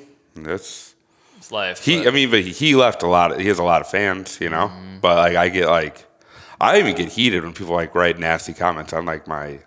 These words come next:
Speaker 1: like, Instagram. Like, I, a lot of people do, you know? Sometimes they'll leave it up there just so they can get roasted or, like, get,
Speaker 2: Yeah,
Speaker 1: like,
Speaker 2: yeah, for sure.
Speaker 1: you know, but, like,
Speaker 2: In, like,
Speaker 1: like,
Speaker 2: what
Speaker 1: some
Speaker 2: sense?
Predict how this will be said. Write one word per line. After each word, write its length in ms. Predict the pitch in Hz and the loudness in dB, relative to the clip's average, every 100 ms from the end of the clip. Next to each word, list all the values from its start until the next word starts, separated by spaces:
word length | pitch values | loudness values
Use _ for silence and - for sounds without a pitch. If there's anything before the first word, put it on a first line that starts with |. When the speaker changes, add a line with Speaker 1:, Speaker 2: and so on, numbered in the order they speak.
| _ | _
Speaker 1:
like, 120 | 80 | -8
Instagram. 500 | 73 85 - 80 80 | -6 -8 -8 -6 -6
Like, 220 | 78 73 - | -8 -4 -2
I, 160 | 98 | 0
a 100 | - | 2
lot 200 | 92 98 | 4 2
of 60 | 82 | 0
people 180 | 76 78 | -8 -8
do, 260 | 82 78 | -6 -6
you 100 | 80 | -6
know? 100 | 80 | -8
Sometimes 400 | 82 107 101 90 | -6 -4 -2 -2
they'll 100 | 85 | -2
leave 200 | 87 90 | -4 -4
it 60 | 85 | 2
up 200 | 92 - | 2 4
there 160 | 117 113 | 2 2
just 160 | 90 | -4
so 80 | 85 | -6
they 100 | 82 | -6
can 100 | 85 | -6
get 140 | 82 | -4
roasted 420 | 82 90 90 - 110 | -2 -2 -2 -2 0
or, 100 | 98 | 2
like, 220 | 92 120 | 0 0
get, 100 | 92 | 2
Speaker 2:
Yeah, 60 | 120 | 4
Speaker 1:
like, 100 | 92 | 4
Speaker 2:
yeah, 120 | 107 | 2
for 140 | 101 107 | -2 -4
sure. 260 | 120 107 95 | -6 -4 0
Speaker 1:
you 120 | 92 | 2
know, 160 | 90 | 4
but, 140 | 90 95 | 4 4
like, 260 | 90 85 - - | 4 0 -6 -8
Speaker 2:
In, 80 | 131 | 0
like, 160 | 143 139 | 2 4
Speaker 1:
like, 0 | |
Speaker 2:
what 140 | 143 | 4
Speaker 1:
some 80 | 165 | 4
Speaker 2:
sense? 300 | 135 110 | 0 -2